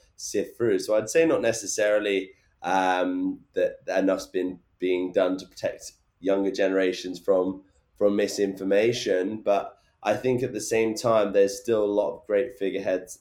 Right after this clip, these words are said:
out there, um, in the given industries that are doing the sifting for us.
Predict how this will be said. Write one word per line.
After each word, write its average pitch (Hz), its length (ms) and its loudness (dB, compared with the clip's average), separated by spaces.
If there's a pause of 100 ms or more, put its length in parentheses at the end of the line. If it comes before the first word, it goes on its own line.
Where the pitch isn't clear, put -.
out 95 300 -2
there, 92 380 -2 (300)
um, 90 480 -2
in 95 220 0
the 92 80 2
given 92 400 -2
industries 92 880 -2
that 92 160 0
are 90 140 -2
doing 95 380 -2
the 92 120 0
sifting 92 560 -6
for 101 320 0
us. 139 320 -4